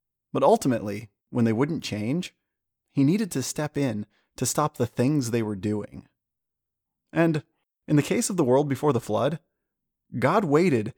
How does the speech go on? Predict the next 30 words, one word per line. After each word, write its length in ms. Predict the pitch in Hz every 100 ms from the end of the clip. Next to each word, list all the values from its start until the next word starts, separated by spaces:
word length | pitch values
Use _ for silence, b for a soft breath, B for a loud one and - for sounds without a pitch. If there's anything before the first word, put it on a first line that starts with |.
| _ _
until 260 | 131 147 156
it 40 | 139
had 120 | 120
gotten 280 | 139 - 117
so 380 | - 143 185
bad 480 | 160 117 113 151 170 - _ _ _
there 140 | 127 127
were 160 | 120
only 300 | 127 139 123 -
eight 240 | 123 -
people 340 | - 170 143 110
left 440 | 110 101 - - _ _
who 100 | 120
still 220 | - 123
followed 420 | 117 107 113 110 -
him. 260 | 117 101 _ _ _ _ _ _
And 120 | 131 147
you 80 |
can 140 | 190 254
imagine 460 | 127 110 131 156
those 260 | 117 127 143 -
eight, 300 | 104 156 - _ _ -
people 300 | 196 190 151
hated 520 | - 202 196 110 107 - _ _
by 120 | - 123
everyone 420 | 139 170 165 127
else 180 | 139 -
in 80 |
the 60 | 117
world, 420 | 107 113 139 160